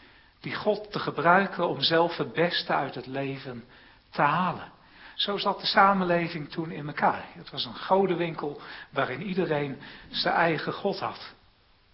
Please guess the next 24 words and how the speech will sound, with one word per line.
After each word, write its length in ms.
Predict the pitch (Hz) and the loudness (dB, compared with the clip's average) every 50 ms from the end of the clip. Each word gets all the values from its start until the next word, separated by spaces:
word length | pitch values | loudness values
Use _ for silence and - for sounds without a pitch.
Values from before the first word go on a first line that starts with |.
| _ _ _ _ _ _ _ _ _ _ _ _ _ _ _ _ _ _ _ _ _ _ _ _ _ _ _ _ _ _ _ _ _ - - - _ _ _ _ _ _ _ _ _ _ _ _ _ _ _ | _ _ _ _ _ _ _ _ _ _ _ _ _ _ _ _ _ _ _ _ _ _ _ _ _ _ _ _ _ _ _ _ _ -20 -20 -20 _ _ _ _ _ _ _ _ _ _ _ _ _ _ _
Ja, 340 | - 180 175 190 196 208 202 | 0 4 6 8 8 10 10
denkt 260 | 185 196 196 196 - | 10 10 8 8 4
u, 40 | 208 | 2
dat 140 | 180 190 185 | 2 2 2
is 60 | 185 | 4
nou 260 | 196 196 185 180 175 | 6 6 6 6 4
tweeduizend 600 | - - - 180 170 151 139 139 127 123 - 131 | 2 4 4 4 6 6 4 2 2 2 -2 -4
jaar 160 | - 139 120 - | -4 -6 -8 -6
terug 240 | - - 202 202 | -6 -6 -4 -4
en 80 | - 180 | -4 -4
dat 80 | 143 127 | -4 -6
is 100 | - - | -6 -4
leuk 260 | 123 131 180 214 - | -4 -2 -2 -4 -6
voor 180 | - - 135 | -8 -8 -8
vakantie, 580 | 113 - - - 127 131 170 175 - - - 247 | -10 -10 -6 -2 -2 -2 0 -2 -4 -6 -6 -6
het 140 | 240 - - | -6 -6 -6
is 160 | 156 - - | -6 -4 -2
zelfs 280 | - 139 135 135 - - | 0 0 0 -2 -2 -6
interessant. 920 | 156 127 - - - - - - - 170 185 214 220 220 - - - - - _ _ _ _ _ _ _ _ _ _ _ _ _ _ _ _ _ _ _ _ _ _ _ _ _ _ _ _ _ _ _ _ _ _ _ _ _ _ _ _ - - _ _ _ _ _ _ _ _ _ _ _ _ _ _ _ _ | -8 -8 -10 -12 -8 -4 -4 -2 0 0 0 -2 -2 -6 -8 -10 -14 -14 -18 _ _ _ _ _ _ _ _ _ _ _ _ _ _ _ _ _ _ _ _ _ _ _ _ _ _ _ _ _ _ _ _ _ _ _ _ _ _ _ _ -20 -20 _ _ _ _ _ _ _ _ _ _ _ _ _ _ _ _
Maar 340 | 165 160 160 165 170 175 160 | -10 -4 0 2 2 2 2
hoe 260 | 165 185 208 202 196 | 0 0 0 0 0
relevant 640 | 185 190 185 185 180 170 156 - 185 175 165 160 214 | 0 0 0 0 -2 -4 -4 -2 -2 -2 -2 -2 -4
is 240 | 214 208 208 - | -6 -4 -4 -6
het? 260 | - 113 - - - | -6 -8 -10 -12 -16